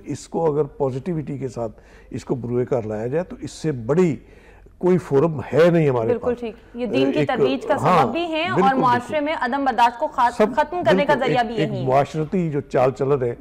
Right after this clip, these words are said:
Speaker 2: بالکل
Speaker 1: اس میں
Speaker 2: ٹھیک۔
Speaker 1: سلجھاؤ پیدا
Speaker 2: رویوں کو
Speaker 1: کرنے کے لیے
Speaker 2: ڈیولپ کریں گے۔
Speaker 1: یہ فورم بیسٹ فورم ہے۔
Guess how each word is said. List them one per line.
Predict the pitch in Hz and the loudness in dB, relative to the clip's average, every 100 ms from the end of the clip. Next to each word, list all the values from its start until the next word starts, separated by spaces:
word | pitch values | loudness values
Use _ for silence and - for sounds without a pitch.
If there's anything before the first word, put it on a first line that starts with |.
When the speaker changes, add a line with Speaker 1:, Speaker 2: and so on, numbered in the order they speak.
| 220 | -6
Speaker 2:
بالکل | 220 226 233 | -6 -2 -4
Speaker 1:
اس | - | -2
میں | 160 | -4
Speaker 2:
ٹھیک۔ | - - | -6 -6
Speaker 1:
سلجھاؤ | 135 110 143 | -6 2 4
پیدا | 170 143 135 | 4 4 4
Speaker 2:
رویوں | 135 131 | 2 0
کو | |
Speaker 1:
کرنے | 240 240 | 0 0
کے | |
لیے | 208 | 0
Speaker 2:
ڈیولپ | 202 - | -2 -4
کریں | 202 190 | -8 -8
گے۔ | 180 | -2
Speaker 1:
یہ | 175 214 | 2 2
فورم | - 147 151 | 4 2 2
بیسٹ | 127 135 | -2 -2
فورم | - 92 82 | -8 -14 -14
ہے۔ | 85 | -18